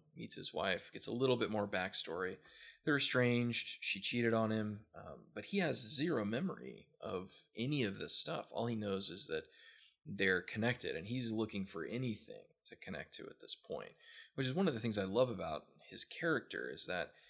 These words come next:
d-, you know, divorced from his memories, he's just trying to find some purchase in the world, something that he can latch onto and, and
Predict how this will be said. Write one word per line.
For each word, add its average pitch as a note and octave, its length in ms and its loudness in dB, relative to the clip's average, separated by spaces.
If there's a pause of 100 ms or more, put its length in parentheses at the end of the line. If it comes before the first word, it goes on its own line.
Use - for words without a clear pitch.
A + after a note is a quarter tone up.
(1160)
d-, - 80 -10 (120)
you A2 160 -2
know, F#2 180 0 (220)
divorced A#2+ 540 4
from G#2+ 200 0
his G#2 180 0
memories, G2+ 640 0
he's - 240 -4
just A#2 220 0
trying G2 260 0
to G2 60 -4
find F2 380 -4
some C3+ 720 2
purchase - 680 -2
in G2+ 100 -6
the E2+ 60 -6
world, D#2 400 -4
something A#2+ 420 0
that F#2 100 -8
he G2+ 80 -8
can F2+ 160 -10
latch C#2+ 280 -6
onto G2 500 -2 (580)
and, G2 300 -4 (120)
and E2+ 300 -10